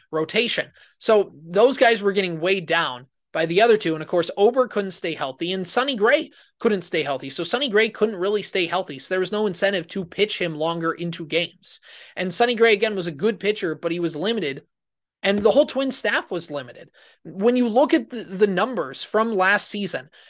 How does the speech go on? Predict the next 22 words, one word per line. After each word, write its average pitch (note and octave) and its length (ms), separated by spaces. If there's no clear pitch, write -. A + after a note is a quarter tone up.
and F3 80
this - 140
is - 100
on F#3+ 240
Baseball G#3 480
Reference, E3 480
you E3 80
can G3 160
see A#3 420
the F#3 100
amount F#3 320
of G#3 100
times G3 480
throughout G3+ 540
the F#3+ 140
order. E3+ 400
So G#3+ 260
this G#3 280
is, C4 260
uh, F3 160
the E3 160
Twins. - 680